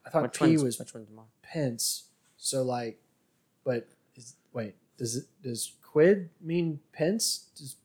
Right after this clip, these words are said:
Speaker 1: p
Speaker 2: What,
Speaker 1: mean
Speaker 2: what's worth more?
Speaker 1: quid?
Speaker 2: I don't know what you mean.
Speaker 1: Pounds? What? Huh?" And it wasn't until at the end that I realized what she was saying was, "If I'm wrong, I owe you fifty dollars.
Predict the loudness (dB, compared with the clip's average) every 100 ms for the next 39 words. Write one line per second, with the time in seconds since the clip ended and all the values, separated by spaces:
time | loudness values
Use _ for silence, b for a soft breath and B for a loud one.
0 | _ _ _ _ _ -4 -2 0 -2 -4
1 | -8 -14 -4 2 4 8 10 10 8 6
2 | 10 10 8 8 10 12 12 12 12 8
3 | 8 6 6 6 8 10 10 10 6 2
4 | -2 6 8 10 6 0 _ _ _ 0
5 | 4 8 6 4 B B 6 10 12 12
6 | 10 10 12 12 8 6 6 10 10 12
7 | 12 12 12 10 10 10 10 8 8 6
8 | 4 4 4 0 -2 -6 -16 _ _ _
9 | _ _ _ 4 8 10 10 10 10 8
10 | 6 2 -4 2 6 10 10 10 6 4
11 | 2 2 4 2 0 -2 -2 -4